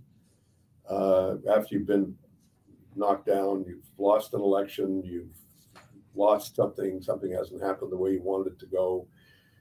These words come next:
you've suffered a setback in your, in your career, the, the job path that you're on. Um, and I think that's really where it, it, it comes down to the, the key word for me is,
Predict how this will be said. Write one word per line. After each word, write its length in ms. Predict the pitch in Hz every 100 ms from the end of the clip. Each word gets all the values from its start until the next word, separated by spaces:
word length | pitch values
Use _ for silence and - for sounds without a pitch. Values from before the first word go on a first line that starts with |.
| _ _ - - _ -
you've 160 | 90 -
suffered 360 | - 104 104 98
a 60 |
setback 560 | - 113 - 101 98 -
in 100 | 92
your, 280 | 92 87 85 _
in 120 | 101 92
your 160 | 87
career, 720 | - 101 98 107 110 110 101 101 - - - -
the, 180 | 101 101
the 120 | 107 101
job 420 | 104 107 110 104
path 300 | 104 104 -
that 200 | 104 -
you're 220 | 98 98
on. 260 | 101 104 107 _ _ _ _ _
Um, 600 | 98 98 98 95 92 92 - _ - _ -
and 120 | 131
I 120 | 139
think 240 | 143 190 151
that's 320 | 160 - -
really 240 | 151 151
where 260 | 147 135 127
it, 140 | 123 -
it, 100 | 113 - -
it 240 | 123 -
comes 280 | 151 143 127
down 280 | 127 131 123
to 320 | 123 107 98 - _ _ _ 120
the, 80 |
the 200 | 117 117
key 280 | 113 - 147
word 340 | 123 127 127 -
for 180 | 107
me 420 | 107 123 123 120 -
is, 340 | 110 107 -